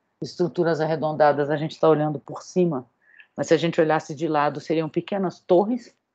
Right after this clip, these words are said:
que são as chamadas microcolônias, que nesse caso não aparecem, mas elas estão envoltas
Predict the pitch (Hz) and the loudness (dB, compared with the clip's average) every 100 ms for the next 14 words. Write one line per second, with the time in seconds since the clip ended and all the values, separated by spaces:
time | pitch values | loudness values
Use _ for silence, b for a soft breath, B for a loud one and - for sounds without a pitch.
0 | _ _ 208 - 175 165 190 170 151 156 | _ _ -6 -2 -2 -2 -2 -2 -2 -4
1 | 139 156 - 202 214 208 214 262 226 - | -6 -10 -6 -2 2 2 2 2 0 -2
2 | 185 151 151 - - 160 156 170 170 175 | 0 0 -2 -4 2 2 2 0 0 2
3 | 202 180 196 - 233 214 190 170 160 170 | 2 4 4 2 -6 -2 0 0 -2 -6
4 | - 170 185 156 160 165 - 185 | -6 -6 -4 2 2 2 -6 -12